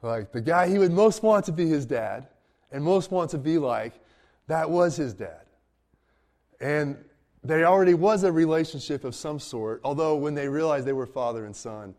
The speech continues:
the relationship went to a whole new level. And that's so much how it is with us, that the ultimate father that we would want, it's almost too good to be true, that that is the father who we have.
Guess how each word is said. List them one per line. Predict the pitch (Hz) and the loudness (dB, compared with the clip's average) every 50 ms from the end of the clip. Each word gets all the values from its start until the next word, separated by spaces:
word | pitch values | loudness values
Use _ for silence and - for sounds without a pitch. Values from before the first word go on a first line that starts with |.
| _ _ _ _ _ _ _ _ | _ _ _ _ _ _ _ _
the | 101 104 | -10 -8
relationship | 113 113 113 110 - 107 - - 101 90 - | -6 -6 -6 -6 -8 -14 -14 -14 -14 -14 -14
went | 95 87 - | -16 -18 -16
to | - 85 | -16 -18
a | 82 | -16
whole | 85 87 87 | -14 -16 -14
new | 85 85 80 | -14 -16 -16
level. | 85 82 76 92 95 _ _ _ _ _ _ _ _ _ _ _ _ _ _ _ _ _ _ _ | -16 -18 -18 -20 -20 _ _ _ _ _ _ _ _ _ _ _ _ _ _ _ _ _ _ _
And | 117 127 139 143 139 139 131 - - | -8 -4 -4 -2 -2 -4 -6 -6 -6
that's | 202 202 196 - | -4 -4 -4 -6
so | - - 208 190 | -6 -6 -4 -4
much | 185 185 170 - | -2 -4 -6 -6
how | 175 165 151 151 | -6 -6 -4 -4
it | 147 | -4
is | 147 143 143 | -6 -6 -8
with | 147 143 - | -10 -10 -8
us, | 185 185 127 92 - - - - _ _ _ _ _ _ _ _ _ _ _ | -8 -8 -8 -10 -16 -20 -20 -20 _ _ _ _ _ _ _ _ _ _ _
that | 143 147 147 139 131 - - - _ - | 0 2 2 2 0 -2 -8 -18 _ -10
the | 113 143 139 | -8 -6 -4
ultimate | - 180 233 226 - - 208 208 185 143 - - | 0 0 0 0 0 -2 -2 -2 -2 -2 -6 -4
father | 185 175 175 165 156 | -2 0 2 0 0
that | 135 143 143 | -2 -2 -2
we | 139 151 165 | -2 -2 -2
would | 156 143 139 | -2 -2 -4
want, | 131 143 160 151 131 110 110 - - _ _ _ _ _ _ _ _ _ _ _ _ _ _ _ _ _ _ _ _ _ _ _ | -6 -8 -10 -10 -12 -14 -16 -20 -20 _ _ _ _ _ _ _ _ _ _ _ _ _ _ _ _ _ _ _ _ _ _ _
it's | 143 139 - - | -14 -12 -12 -8
almost | 160 180 180 175 156 - - | -8 -6 -6 -6 -8 -8 -10
too | 185 156 | -8 -4
good | 170 165 160 | -2 -2 -2
to | 160 | -4
be | 156 165 | -6 -8
true, | 156 - - 185 175 156 120 92 87 | -10 -12 -12 -10 -8 -8 -8 -8 -8
that | 110 117 110 - | -10 -12 -8 -8
that | 170 175 175 156 160 | -6 -6 -6 -6 -4
is | 170 170 147 | -6 -6 -4
the | 139 139 | -6 -10
father | - _ 143 131 131 127 120 113 | -10 _ -8 -6 -6 -6 -6 -8
who | 117 123 120 | -8 -8 -8
we | 120 123 120 | -8 -10 -10
have. | 117 127 139 120 87 - | -12 -14 -16 -18 -18 -20